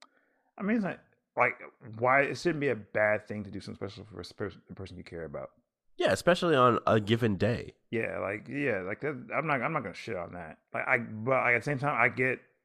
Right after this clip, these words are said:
Speaker 1: the argument that's saying, "Oh, this is the thing about commercialism." Yes, it is. Is it very Hallmarky? Yes. All those things are true.
Speaker 2: But every holiday is that now.
Speaker 1: Yeah, it is.
Speaker 2: There's not a single holiday where you can't go to the grocery store and there's not a setup for something.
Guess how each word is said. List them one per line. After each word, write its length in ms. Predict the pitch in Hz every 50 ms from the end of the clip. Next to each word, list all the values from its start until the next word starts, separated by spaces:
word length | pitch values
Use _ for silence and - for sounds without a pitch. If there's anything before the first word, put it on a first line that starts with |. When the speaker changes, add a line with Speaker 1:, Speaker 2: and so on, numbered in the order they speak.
| _ -
Speaker 1:
the 140 | 110 110 104
argument 420 | 104 110 120 101 104 107 98 90
that's 140 | 95 92 -
saying, 140 | 107 101 107
"Oh, 140 | 120 117 117 123
this 180 | 120 117 -
is 240 | 131 127 117 110 110
the 260 | 107 110 107 113 113 104
thing 120 | - 117 113
about 120 | 110 -
commercialism." 640 | - 120 113 107 - 123 113 127 131 131 131 127 - _ - - -
Yes, 340 | 185 165 - - - - - _ _ _ _ _ _ -
it 100 | - 143 147
is. 300 | 135 113 107 107 - - _ _ _ - -
Is 120 | 110 104
it 60 | 117
very 180 | 131 139 135 123
Hallmarky? 600 | 123 139 151 151 147 151 147 - - 151 143 151 - _ _ _ _
Yes. 420 | - 117 110 - - - - - - - - _ _ _ _ -
All 120 | - 127 135
those 120 | 139 131
things 180 | 143 143 135 117
are 60 | 123
true. 300 | 120 - - - - 95 - _ _ -
Speaker 2:
But 140 | 120 -
every 220 | - 120 131 135 110
holiday 340 | 95 92 90 85 82 80 80
is 120 | 80 76
that 180 | 80 76 65 60
now. 280 | 76 - - - - -
Speaker 1:
Yeah, 220 | 196 190 139 - - -
it 140 | 151 160 170
is. 300 | 143 92 - - - -
Speaker 2:
There's 120 | - 131 165
not 120 | 180 175
a 40 | 160
single 260 | - 180 170 156 143
holiday 420 | 131 143 147 147 139 110 101 98
where 140 | 95 92 98 98
you 140 | 98 104
can't 440 | - - - 127 120 117 113 113 - - - -
go 180 | 95 104 101 104
to 80 | 101 98
the 100 | 92 85
grocery 320 | 92 95 98 90 90 85
store 240 | - - 90 87 73
and 100 | 69 80
there's 140 | 85 - 87
not 140 | 87 78
a 40 | 76
setup 460 | - - 92 92 82 69 60 - _
for 480 | _ - - - 90 90 85 82 80 78
something. 400 | - - 92 87 - - - -